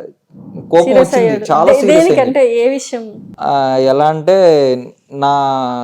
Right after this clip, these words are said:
Speaker 1: చేతులకి గ్లౌజులు ఉంటాయి కదా మేడం, మైనస్ ట్వంటీ ఫైవ్, థర్టీ డిగ్రీస్లో వెళ్ళేటప్పుడు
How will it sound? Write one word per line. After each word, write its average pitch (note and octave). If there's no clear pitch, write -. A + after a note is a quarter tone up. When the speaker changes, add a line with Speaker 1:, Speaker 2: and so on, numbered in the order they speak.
Speaker 1:
చేతులకి F3
గ్లౌజులు D#3
ఉంటాయి C3+
కదా A#2+
మేడం, B2+
మైనస్ F#3
ట్వంటీ F3
ఫైవ్, F#3+
థర్టీ F3
డిగ్రీస్లో F3+
వెళ్ళేటప్పుడు D#3